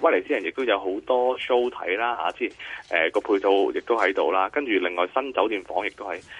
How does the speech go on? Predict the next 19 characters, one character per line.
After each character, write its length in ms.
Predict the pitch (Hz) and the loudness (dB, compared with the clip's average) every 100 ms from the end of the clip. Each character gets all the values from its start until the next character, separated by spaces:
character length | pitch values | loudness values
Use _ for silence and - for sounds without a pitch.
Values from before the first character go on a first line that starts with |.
| - - | -18 -6
係 160 | 80 95 | -2 -2
喺 100 | 92 | 0
嗰 180 | 87 95 | 2 2
邊 120 | 87 76 65 | -2 -8 -2
為 180 | 82 73 - | -2 -2 -8
主 160 | - - | -10 -8
嘅。 280 | 85 87 71 | -6 -6 -4
噉 200 | - - | -4 2
所 140 | 165 | 4
以 20 | |
你 60 | 139 | 4
見 220 | - 117 | -2 -8
其 100 | 113 | -8
實， 100 | 87 - | -6 -6
呃， 280 | - 90 87 - - - | -2 0 0 -4 -14 -14
以， 280 | 95 110 123 - | -4 -2 -2 -4
啊， 180 | 92 87 | -6 -2
博 120 | 123 | -2
彩 60 | - | 0